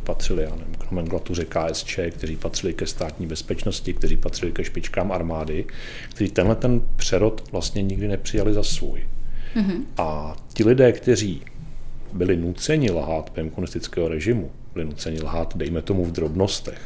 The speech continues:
Speaker 1: Nebyli to žádní dizidenti, byli to prostě běžní občané, eh, kteří se třeba dneska za to lhaní stydí, anebo jim do dneška přijde normální. Tak ti, eh, to přijali samozřejmě.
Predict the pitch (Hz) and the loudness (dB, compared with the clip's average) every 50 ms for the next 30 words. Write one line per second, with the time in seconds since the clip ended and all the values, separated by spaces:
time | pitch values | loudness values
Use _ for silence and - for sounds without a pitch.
0 | - - - - - - - - - 87 78 76 76 - - 80 76 78 73 71 | -10 -10 -10 -10 -10 -12 -12 -10 -8 -8 -6 -6 -6 -6 -6 -6 -6 -6 -6 -6
1 | 76 73 71 73 78 87 85 82 85 82 80 - 78 78 78 76 82 78 - - | -8 -8 -6 -4 -2 -2 0 0 0 -2 -4 -6 -8 -8 -6 -6 -6 -8 -8 -8
2 | - - 78 80 82 76 76 - 82 78 78 - - - 90 85 82 78 78 - | -8 -6 -6 -4 -4 -4 -4 -4 -6 -6 -6 -6 -6 -4 -4 -4 -4 -4 -4 -6
3 | - - - - - - - - - - - - - - 92 80 - - - - | -6 -6 -6 -6 -6 -6 -6 -6 -6 -4 -4 -4 -2 -2 -2 -2 -2 -4 -4 -4
4 | 76 76 80 80 - 90 - - 90 82 82 82 78 - - - 95 87 85 82 | -4 -4 -4 -4 -6 -6 -2 0 0 0 0 -2 -2 -2 -2 -2 -2 -2 0 0
5 | - 85 76 82 90 90 87 80 - - - 90 80 87 90 87 85 78 78 78 | -2 -2 -2 -2 -2 -2 -2 -4 -4 -6 -6 -6 -4 -4 -4 -4 -2 -2 -4 -2
6 | 82 85 82 82 80 78 80 85 82 - - - 92 87 - - 90 85 82 82 | -2 -2 -2 -2 -4 -4 -4 -6 -6 -8 -8 -8 -8 -8 -6 -4 -4 -2 -2 -2
7 | 85 87 85 87 85 82 76 71 71 - - - - - - - - - - - | -2 -2 -2 0 -2 -2 -4 -6 -8 -12 -12 -12 -12 -10 -10 -10 -10 -4 -2 -2
8 | - - - - - - - - 113 113 120 123 127 131 135 - - - - - | -2 -2 -4 -8 -8 -8 -2 2 4 6 6 6 4 2 0 -4 -4 -4 -4 -4
9 | 120 101 87 90 90 87 87 87 87 87 90 90 98 - - - - - - 120 | -4 -2 -2 0 0 0 -2 -2 -2 -4 -6 -6 -8 -8 -8 -8 -8 -2 -2 0
10 | 110 - - - 101 92 87 76 69 - - 78 71 71 71 71 - - - - | 0 0 0 0 2 2 2 0 -2 -6 -6 -6 -4 -4 -4 -2 -4 -4 -4 -6
11 | - - | -6 -6